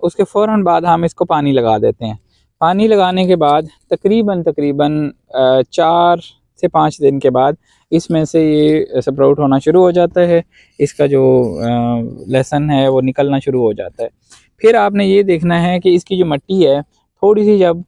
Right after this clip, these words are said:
آپ کو لگے کہ خشک ہو رہی ہے، اب جیسے آج کل گرمی ہے تو مکمل خشک نہیں ہونے دینی، پھر آپ نے پانی لگا دینا ہے۔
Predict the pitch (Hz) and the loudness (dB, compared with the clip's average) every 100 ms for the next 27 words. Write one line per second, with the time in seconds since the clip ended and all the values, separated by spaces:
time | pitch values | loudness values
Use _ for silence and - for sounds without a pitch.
0 | - - 156 170 156 170 185 185 - 180 | -6 -4 -2 -2 0 2 0 0 -4 -4
1 | - - 160 175 170 139 131 131 135 - | -6 -6 0 2 2 0 -2 -4 -6 -10
2 | 143 147 147 147 - 147 135 135 143 151 | -4 -4 -2 -4 -2 -2 0 -2 -4 -6
3 | 160 - _ _ - 165 165 160 151 196 | -8 -12 _ _ 0 0 0 -2 0 0
4 | 226 214 190 185 185 160 165 180 170 127 | 2 2 -2 -2 -4 -2 0 0 0 -2
5 | 131 131 135 143 160 - _ _ 170 160 | -2 -4 -4 -6 -10 -16 _ _ -2 0
6 | 156 160 135 135 135 123 117 110 107 110 | 0 -2 -2 -2 -2 0 0 0 -2 -4